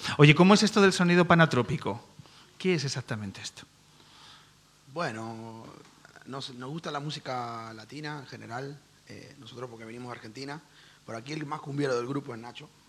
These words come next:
Speaker 2: que, que nació aquí en Madrid, pero sabe, sabe a, especialista en, en, en cumbias y nos gusta mucho la, la, la música, el world music, digamos, la música africana.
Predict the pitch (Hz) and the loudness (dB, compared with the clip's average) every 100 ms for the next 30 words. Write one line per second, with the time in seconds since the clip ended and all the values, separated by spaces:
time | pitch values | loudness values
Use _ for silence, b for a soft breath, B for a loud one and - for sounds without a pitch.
0 | _ - 104 78 117 107 117 104 104 107 | _ -20 -20 -14 -10 -10 -10 -10 -10 -10
1 | 104 104 104 110 127 85 101 - B B | -10 -10 -8 -8 -6 -8 -8 -14 B B
2 | - - 117 107 107 104 113 110 110 107 | -14 -8 -6 -6 -6 -8 -8 -10 -10 -14
3 | - 107 117 123 123 131 117 120 113 113 | -12 -8 -4 -2 -2 -4 -8 -10 -12 -14
4 | 110 110 107 135 127 123 113 113 107 B | -14 -12 -8 -6 -4 -6 -6 -12 -16 B
5 | B B B B B 156 208 247 208 220 | B B B B B -4 -2 2 2 4
6 | 190 156 135 123 123 127 131 120 117 110 | 4 2 -4 -10 -12 -8 -4 -4 -4 -10
7 | 110 107 107 117 123 151 156 143 131 120 | -14 -14 -14 -10 -4 -4 0 4 4 2
8 | 113 117 - 123 147 156 165 143 110 117 | -4 -10 -10 0 4 6 6 4 0 -8
9 | 113 110 117 131 117 - 104 139 143 135 | -8 -8 -8 -6 -6 -6 -2 0 0 0
10 | 123 | -4